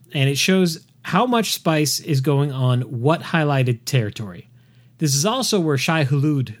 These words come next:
uh, lives, and Shai Hulud, of course, is the worm. And if the worm appears during the Spice Blow phase, um, then a Nexus occurs. And Nexus events are a key moment in Dune, because that is when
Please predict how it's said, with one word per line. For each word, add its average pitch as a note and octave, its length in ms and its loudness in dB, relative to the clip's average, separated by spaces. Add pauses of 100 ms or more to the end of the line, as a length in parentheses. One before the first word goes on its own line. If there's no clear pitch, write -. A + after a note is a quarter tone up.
(120)
uh, A2 240 -2
lives, G#2+ 400 -6
and B2 160 -4
Shai F3 240 2
Hulud, D#3+ 400 2 (180)
of C3+ 140 -6
course, C#3+ 420 0
is D3 320 0 (120)
the C#3 100 2
worm. C3 400 0 (640)
And D3+ 220 0
if C3 100 0
the D#3+ 80 0
worm A3+ 280 2
appears G3+ 440 2
during E3 180 2
the C#3+ 60 0
Spice D#3 320 -2
Blow C3 240 2
phase, A2+ 420 -4 (880)
um, C3 420 2
then E3+ 320 2
a F3+ 100 0
Nexus D3 540 2
occurs. - 480 -10 (600)
And C#3+ 180 2
Nexus G#3 600 2 (500)
events C#3+ 400 2
are B2+ 400 -2 (300)
a D3 220 2
key F#3 760 2 (340)
moment C3+ 640 2 (200)
in B2+ 200 0
Dune, G#2+ 340 -2
because A#2 260 -4
that E3 240 2
is E3 160 -2
when C#3 400 2